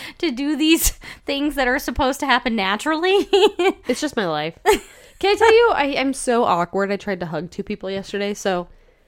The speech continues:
Speaker 2: both were coworkers. One of them was standing, and I was sitting, and she tried to hug me. And when I went to hug her, you know how, like, a lot of girls' sweaters have slits in the side of their sweater?
Speaker 1: Yeah.
Speaker 2: My hand just, like, went into her sweater, and I was like, "I just groped you. I'm so sorry."
Speaker 1: <laughs>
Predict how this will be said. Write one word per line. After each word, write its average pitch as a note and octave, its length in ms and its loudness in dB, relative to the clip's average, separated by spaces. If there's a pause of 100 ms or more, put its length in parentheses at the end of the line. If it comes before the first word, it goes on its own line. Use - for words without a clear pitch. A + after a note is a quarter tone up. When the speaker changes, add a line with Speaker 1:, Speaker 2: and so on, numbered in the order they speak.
(440)
Speaker 2:
both D#4 280 6
were F4 100 -2
coworkers. G3+ 680 -4 (360)
One A#3 220 4
of D4 80 2
them D4+ 140 2
was E4 100 4
standing, A#3+ 400 0
and A#3+ 80 4
I G#3+ 40 4
was G3 140 2
sitting, G#3+ 220 0
and A#3 80 2
she A#3 100 -2
tried G#3 260 -4
to G3 60 2
hug F3+ 240 -6
me. A#3+ 160 2
And A3 100 2
when G3 80 0
I F#3+ 40 -2
went G#3+ 140 -2
to A3+ 40 -10
hug A#3 160 0
her, B3+ 80 2
you A#3+ 140 2
know A3+ 100 0
how, D4 120 -2
like, C#4 160 -2
a A3+ 40 -2
lot G3+ 160 -2
of F#3+ 60 -6
girls' F3+ 220 -2
sweaters F3 340 -6
have F#3 160 -6
slits - 400 -10
in G#3 100 -6
the G#3 80 -6
side G#3+ 200 -6
of G#3+ 40 -6
their G#3+ 120 -8
sweater? G#3+ 340 -6
Speaker 1:
Yeah. A3 380 0
Speaker 2:
My A#3+ 120 2
hand C4+ 280 2
just, D#4+ 160 -2
like, F4 160 2
went G#3 360 4
into G#3+ 280 -2
her C4 180 0
sweater, A#3 400 6
and C#4 100 4
I C4+ 40 4
was B3 80 0
like, D4 140 -2
"I C4 100 4
just F4 220 0
groped F3 340 0
you. A#3 100 2
I'm G#3+ 160 2
so E3+ 500 0
sorry." - 580 4
Speaker 1:
<laughs> D5+ 60 12